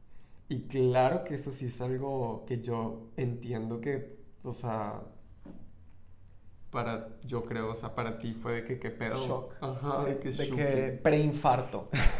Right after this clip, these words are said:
Speaker 2: Que luego
Speaker 1: Sí.
Speaker 2: también pudiéramos como profundizar ya, porque siento que pudiera
Speaker 1: Sí.
Speaker 2: ser un episodio entero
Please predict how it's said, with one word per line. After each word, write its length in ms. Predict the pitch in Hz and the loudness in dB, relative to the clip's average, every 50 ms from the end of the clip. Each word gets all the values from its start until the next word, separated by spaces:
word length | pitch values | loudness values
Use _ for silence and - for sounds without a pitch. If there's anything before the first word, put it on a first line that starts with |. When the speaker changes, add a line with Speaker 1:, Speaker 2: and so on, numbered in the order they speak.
| - - - - - - - - | 6 6 6 4 2 -4 -2 2
Speaker 2:
Que 100 | - 180 | 4 8
luego 260 | 175 165 156 147 147 | 10 10 10 10 10
Speaker 1:
Sí. 40 | 147 | 8
Speaker 2:
también 300 | 175 170 165 160 160 160 | 8 6 6 4 4 4
pudiéramos 520 | 160 170 170 165 156 156 151 160 165 156 | 4 6 8 8 8 8 8 6 2 2
como 280 | - 190 180 160 151 - | 2 2 2 2 2 4
profundizar 680 | - 156 151 - 160 151 151 139 - - 151 139 135 139 | 4 2 4 4 2 2 4 2 2 4 4 4 6 6
ya, 200 | 147 147 143 147 | 6 6 6 6
porque 240 | 160 160 160 180 | 2 0 0 0
siento 240 | 156 160 151 147 151 | 0 0 0 0 0
que 80 | 147 160 | 0 0
pudiera 280 | - 185 190 180 175 | 4 4 4 6 6
Speaker 1:
Sí. 60 | 180 190 | 4 4
Speaker 2:
ser 60 | 185 180 | 4 4
un 100 | 185 190 | 4 2
episodio 460 | 185 - 190 - - 156 151 147 151 | 2 0 -2 0 2 4 4 6 4
entero 480 | 156 165 160 151 151 143 139 139 147 | 4 2 0 4 6 6 6 8 6